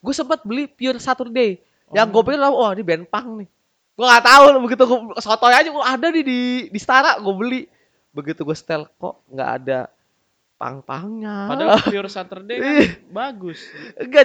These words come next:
Speaker 1: cuman gua karena
Speaker 2: Oh,
Speaker 1: waktu itu
Speaker 2: karena
Speaker 1: kan
Speaker 2: lu orientasinya
Speaker 1: Oh
Speaker 2: punk.
Speaker 1: iya, udah distor-, eh, wah, distorsi nih
Speaker 2: Lu
Speaker 1: musiknya
Speaker 2: fetish
Speaker 1: nih.
Speaker 2: punk kali lu.
Speaker 1: Apa?
Speaker 2: Fetish sama punk lu ya?
Speaker 1: <laughs> Anjing, kagak, emang demennya
Speaker 2: Iya,
Speaker 1: begitu.
Speaker 2: sama.
Speaker 1: Emang demennya begitu.
Speaker 2: Itu dulu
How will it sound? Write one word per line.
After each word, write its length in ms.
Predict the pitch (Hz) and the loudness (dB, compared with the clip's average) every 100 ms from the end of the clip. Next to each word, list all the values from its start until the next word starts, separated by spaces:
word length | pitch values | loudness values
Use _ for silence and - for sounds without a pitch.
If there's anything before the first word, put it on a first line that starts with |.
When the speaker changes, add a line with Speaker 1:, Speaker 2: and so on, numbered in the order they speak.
| 254 | 4
Speaker 1:
cuman 160 | 285 | -2
gua 140 | 285 302 | 0 0
karena 160 | 269 254 | 4 4
Speaker 2:
Oh, 60 | |
Speaker 1:
waktu 160 | 202 269 | 4 4
itu 80 | 285 | 4
Speaker 2:
karena 80 | 302 | 4
Speaker 1:
kan 80 | 202 | 0
Speaker 2:
lu 80 | 202 | -4
orientasinya 640 | 185 180 180 180 - 185 | -6 -6 -8 -10 -10 -16
Speaker 1:
Oh 140 | 180 - | -10 -2
Speaker 2:
punk. 80 | 277 | 6
Speaker 1:
iya, 120 | 294 | 8
udah 140 | 254 220 | 8 6
distor-, 380 | 208 226 220 - | 4 4 4 4
eh, 180 | 233 240 | 2 4
wah, 120 | 175 147 | 0 -2
distorsi 480 | 135 139 139 160 151 | -6 -6 -6 -10 -6
nih 80 | |
Speaker 2:
Lu 80 | 147 | -6
Speaker 1:
musiknya 240 | 277 226 139 | -4 -2 -2
Speaker 2:
fetish 240 | 131 123 | -2 -6
Speaker 1:
nih. 20 | |
Speaker 2:
punk 140 | 294 285 | -8 -8
kali 120 | 302 330 | -10 -10
lu. 120 | 359 269 _ | -12 -14 _
Speaker 1:
Apa? 320 | - 170 247 _ | -4 -2 -2 _
Speaker 2:
Fetish 320 | - 220 254 | -18 -16 -12
sama 160 | 233 233 | -12 -12
punk 220 | 240 294 302 | -10 -12 -8
lu 60 | |
ya? 80 | 285 | 0
Speaker 1:
<laughs> 480 | 214 151 - 277 254 | 0 0 0 0 2
Anjing, 240 | 202 202 | 0 2
kagak, 420 | 208 220 220 233 220 | 4 4 4 2 2
emang 160 | 214 202 | 2 -4
demennya 240 | 202 233 | -8 -8
Speaker 2:
Iya, 80 | 202 | -8
Speaker 1:
begitu. 400 | 170 220 143 220 | -10 -8 -4 -2
Speaker 2:
sama. 400 | 208 220 127 - _ _ _ _ | -2 -6 -10 -16 _ _ _ _
Speaker 1:
Emang 200 | 180 190 | -18 -14
demennya 260 | 190 196 214 | -12 -10 -10
begitu. 540 | 180 165 190 - 165 160 160 | -8 -6 -8 -8 -8 -8 -10
Speaker 2:
Itu 320 | 175 - 240 247 240 _ _ _ _ _ _ _ _ _ | -14 -12 -12 -12 -14 _ _ _ _ _ _ _ _ _
dulu 380 | 165 202 220 | -16 -14 -14